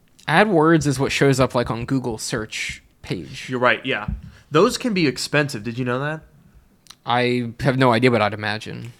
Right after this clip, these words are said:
Speaker 2: If you, if you wanna do, um, an ad for, 'cause basically the way, it's, it's kinda interesting. I, I learned about all of this. You know, I've, I've done S E O, you know, job-wise, and I've done,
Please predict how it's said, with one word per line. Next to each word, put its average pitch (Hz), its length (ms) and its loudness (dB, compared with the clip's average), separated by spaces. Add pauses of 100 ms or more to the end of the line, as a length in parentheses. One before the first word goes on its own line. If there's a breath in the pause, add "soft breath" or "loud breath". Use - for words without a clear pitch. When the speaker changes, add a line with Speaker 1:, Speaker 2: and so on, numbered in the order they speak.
Speaker 2:
If 160 200 4
you, 208 600 2
if 165 180 2
you 180 100 2
wanna 196 280 4
do, 147 560 6
um, 120 480 4
an 127 180 0
ad 139 420 4
for, 139 300 -2 (220 loud breath)
'cause 185 180 6
basically 170 560 0
the 139 100 0
way, 135 280 2
it's, 147 180 -2
it's 160 160 -2
kinda 214 220 -6
interesting. 151 500 -6
I, 123 120 0
I 127 180 -2
learned 143 280 -2
about 123 260 2
all 120 200 4
of 113 60 -4
this. 117 400 -4 (320)
You 131 120 -6
know, 113 120 0
I've, 117 200 0
I've 131 160 4
done 139 220 4
S 131 240 2
E 135 100 4
O, 120 380 4 (680)
you 120 100 -8
know, 113 60 -10
job-wise, 110 840 0
and 113 160 -6
I've 110 140 -6
done, 117 460 -2